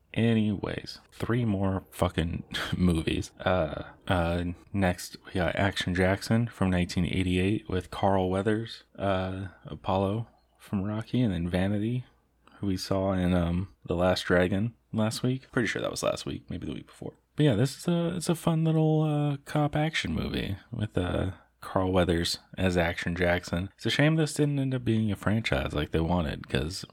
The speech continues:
I don't know, I thought it was pretty cool. They didn't, uh, I don't remember the story now that I think about it. I watched this, like, yesterday. Oh, yeah, <laughs> he's trying to take down Craig T. Nelson,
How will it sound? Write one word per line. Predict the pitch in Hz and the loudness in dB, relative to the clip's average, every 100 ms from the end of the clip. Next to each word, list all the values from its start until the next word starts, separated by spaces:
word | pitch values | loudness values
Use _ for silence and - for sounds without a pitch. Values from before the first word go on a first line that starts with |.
| _ | _
I | 95 | -4
don't | 98 | -2
know, | 78 95 - | -2 -4 -2
I | 107 | 0
thought | 107 | 2
it | |
was | 104 | 0
pretty | - 98 | -2 -2
cool. | - 101 80 | 4 4 6
They | 87 | 4
didn't, | 104 101 85 | 4 2 2
uh, | 87 78 78 - - | 2 2 0 -4 -4
I | 104 | 0
don't | 151 | 4
remember | 123 92 | 4 2
the | 78 | 0
story | - 78 87 62 62 - - - | -2 0 0 0 -4 -6 -14 -8
now | 82 73 | -4 -2
that | 73 | -4
I | |
think | - 80 | -4 -2
about | 78 71 69 | -2 -2 -2
it. | 76 - | -2 -4
I | - 98 | -6 -2
watched | 90 76 - | 0 0 -2
this, | - - | -4 -4
like, | - 64 | -4 -4
yesterday. | - 110 - - - 90 - - | -2 -2 -2 -4 -4 -6 -10 0
Oh, | 127 | 4
yeah, | 110 92 - | 4 4 0
<laughs> | - - | -4 4
he's | 117 104 | 6 6
trying | - 127 | 6 4
to | 117 | 4
take | - 113 - | 2 2 4
down | 101 90 87 | 4 4 0
Craig | - 95 90 | 2 2 2
T. | - 92 | 0 2
Nelson, | 82 82 85 - 76 | 4 2 0 -2 -4